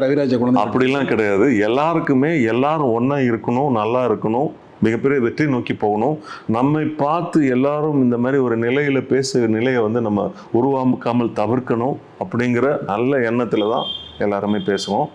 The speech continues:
Speaker 2: விரும்புறோம். மத்தபடி தனிப்பட்ட விருப்ப வெறுப்பு காரணங்கள்லாம் எதுவுமே கிடையாது. கட்சியினுடைய நலன் கருதி எல்லாரும் நல்லா இருக்கணும், நாளைக்கு ஆட்சிக்கு வரணுங்கிறதுக்காக ஒன்றுபடுவோம் அப்படிங்கிறது தான் விஷயம், வேற ஒண்ணுமே கிடையாது.
Speaker 1: எல்லோரையும் வந்து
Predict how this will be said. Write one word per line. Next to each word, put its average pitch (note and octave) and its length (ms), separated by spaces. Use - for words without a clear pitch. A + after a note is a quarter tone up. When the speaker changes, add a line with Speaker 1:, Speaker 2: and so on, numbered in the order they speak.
Speaker 2:
விரும்புறோம். G#2 420
மத்தபடி A2 360
தனிப்பட்ட A#2+ 400
விருப்ப G#2+ 240
வெறுப்பு F#2+ 280
காரணங்கள்லாம் F#2+ 500
எதுவுமே F#2+ 280
கிடையாது. F#2 360
கட்சியினுடைய A2+ 560
நலன் B2+ 340
கருதி A2+ 380
எல்லாரும் C3+ 380
நல்லா A2+ 240
இருக்கணும், A2+ 460
நாளைக்கு G#2 340
ஆட்சிக்கு G#2+ 340
வரணுங்கிறதுக்காக G2+ 720
ஒன்றுபடுவோம் A#2+ 680
அப்படிங்கிறது F#2+ 460
தான் A2+ 180
விஷயம், - 340
வேற F#2 180
ஒண்ணுமே G2 300
கிடையாது. - 240
Speaker 1:
எல்லோரையும் A#3 720
வந்து F#3+ 180